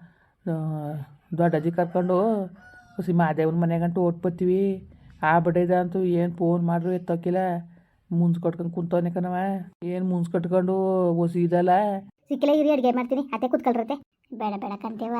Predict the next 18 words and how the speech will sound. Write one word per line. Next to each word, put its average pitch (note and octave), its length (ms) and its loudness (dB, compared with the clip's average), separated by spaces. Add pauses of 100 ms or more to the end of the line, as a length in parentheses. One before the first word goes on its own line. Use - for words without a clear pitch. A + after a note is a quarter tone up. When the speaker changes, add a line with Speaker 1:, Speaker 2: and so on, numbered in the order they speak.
Speaker 2:
ಏನು A#3 460 -4
ಬೇಡ, B3 360 0
ಊಟ C4 220 -2
ಮಾಡ್ಕೊಂಡು A#3+ 320 -4
ನಾವ್ B3+ 120 0
ಬಂದ್ವಿ. C4 540 0
ಕಾಫಿ C4 220 2
ಕಾಯಿಸಿ A#3+ 220 -4
ಕೊಟ್ಟಲ್ಲಿ B3+ 280 -2
ಕುಡಿನಿ B3+ 280 4
ಇಲ್ವಾ? B3+ 500 0 (480)
ಸುಮ್ನಿರು C4+ 360 2
ಸಾಕು. C4 520 -2
Speaker 1:
ಓ, G3 340 0
ಎಷ್ಟೊತ್ನಲ್ಲಿ F#3+ 380 0
ಬಂದ್ರಿ? A#3 400 2 (200)
ಓ, D#3+ 220 -6
ಚೆನ್ನಾಗಿದ್ದೀರಾ? G3 840 2